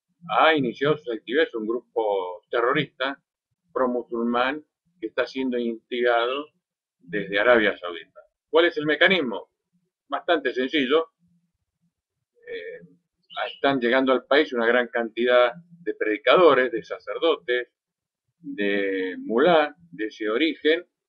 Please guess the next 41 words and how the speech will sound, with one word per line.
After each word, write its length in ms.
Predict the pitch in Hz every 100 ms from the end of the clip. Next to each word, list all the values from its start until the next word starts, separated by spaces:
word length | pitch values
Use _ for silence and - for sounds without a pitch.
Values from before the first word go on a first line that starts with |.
| _ _
que 260 | 156 180 175
comienzan 420 | 127 143 147 139
a 140 | 123
predicar 420 | - 117 110 135 131
la 140 | 117
guerra 340 | 117 107 104
santa, 400 | - 95 85 -
es 60 | 90
decir, 120 | 104
la 100 | 101
guerra 260 | 117 123 120
santa 340 | 131 127 127
islámica 600 | 131 147 139 143 147 147 - _ _ _
en 100 | 302
contra 300 | 127 123 123
de 60 |
los 140 | 120 131
infieles, 680 | 131 - 156 143 139 151 - _ _ _ _
y 160 | - 117
que 280 | - 156 151
seguramente, 800 | 135 135 143 151 160 143 139 127
si 160 | 123
eso 260 | 117 113 107
no 140 | 117
es 300 | 120 - - _ _
adecuadamente 720 | 104 101 120 113 123 120 110
atendido 420 | 101 104 120 123
por 120 | 117
las 120 | 120 127
autoridades, 680 | 127 127 127 127 131 151 - _ _ _ _ _ -
va 60 |
a 80 | -
producir 480 | 127 113 - 160 -
tensiones 800 | 110 101 104 139 101 82 80 98
en 80 |
una 180 | 104 110 104
población 380 | - 101 98 131
que, 80 | 117
vuelvo 140 | 120 113
a 100 | 117
repetir, 460 | 117 - 139 135